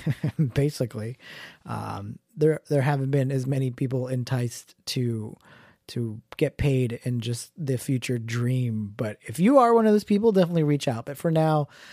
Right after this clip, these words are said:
uh, any support that I can get from listeners and people reading the website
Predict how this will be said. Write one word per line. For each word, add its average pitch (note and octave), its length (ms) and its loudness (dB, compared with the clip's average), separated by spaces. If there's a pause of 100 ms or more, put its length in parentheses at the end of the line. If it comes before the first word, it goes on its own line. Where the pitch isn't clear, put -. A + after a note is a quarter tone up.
(320)
uh, A#2+ 360 -2
any G3+ 180 6
support G3 540 2
that D#3+ 360 2
I D#3+ 140 2
can D3+ 240 -2
get D3 320 0
from B2 680 -2 (260)
listeners E3+ 720 4
and C#3+ 240 -2
people D3 640 -4
reading D#3+ 440 2
the C#3+ 120 0
website C3+ 540 -2